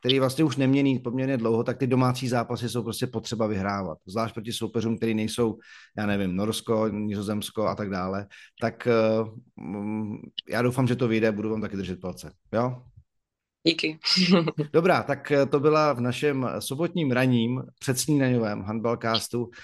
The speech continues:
Speaker 1: Petra Kudláčková. Petro, jdi se najíst, moc krát díky a <laughs> budu držet celému týmu palce, ať se vám podaří celé to první okno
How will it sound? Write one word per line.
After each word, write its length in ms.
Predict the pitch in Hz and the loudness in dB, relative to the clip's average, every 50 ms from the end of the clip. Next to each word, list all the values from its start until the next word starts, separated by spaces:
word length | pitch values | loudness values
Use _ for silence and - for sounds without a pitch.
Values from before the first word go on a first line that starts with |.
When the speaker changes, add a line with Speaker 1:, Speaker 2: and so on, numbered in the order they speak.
| - - - - | -20 -20 -6 -4
Speaker 1:
Petra 240 | 123 120 139 139 | -2 0 0 0
Kudláčková. 680 | 127 - 110 117 110 113 113 - - 120 120 117 117 - | 0 0 2 2 2 2 0 -2 -2 0 0 0 0 -2
Petro, 320 | 131 127 - 120 104 95 95 - | -4 -4 -2 -4 -4 -2 -2 -4
jdi 100 | 107 113 | -4 -2
se 140 | - - 135 | 0 0 2
najíst, 560 | 127 113 110 120 135 147 151 - - - - - - | 4 4 4 2 0 -2 -4 -8 -14 -16 -16 -10 -6
moc 200 | 117 123 123 - | -4 -4 -4 -2
krát 160 | 135 123 117 | 0 0 2
díky 440 | 113 113 120 - - 123 120 117 - | 2 0 -2 0 0 0 0 0 0
a 220 | - 107 107 107 107 - - - | -2 -2 -2 -2 -4 -6 -6 -6
<laughs> 240 | - - 127 120 | -2 0 0 0
budu 200 | 107 123 139 143 | 2 2 0 2
držet 420 | 117 123 117 107 123 120 117 - - - | 2 2 2 4 4 2 2 0 -4 -4
celému 360 | - 120 117 117 117 120 113 | 0 2 2 2 2 2 0
týmu 280 | - 117 113 117 113 | 0 0 0 0 -2
palce, 380 | - 107 104 107 98 - 110 101 | -2 -2 -4 -4 -4 -4 -4 -4
ať 100 | 90 101 - | -4 -4 -8
se 100 | - 104 | -8 -6
vám 140 | 110 107 98 | -6 -6 -6
podaří 460 | - 101 107 101 87 107 104 98 95 - | -6 -6 -6 -6 -4 -6 -6 -6 -8 -10
celé 240 | - - 101 104 101 | -6 -4 -2 -2 -2
to 220 | - 104 104 95 - - - - _ | -2 -4 -4 -6 -6 -12 -20 -10 _
první 280 | - 120 110 117 127 - | -4 -2 0 2 2 2
okno 360 | 120 123 - 127 117 113 | 0 0 0 0 0 -2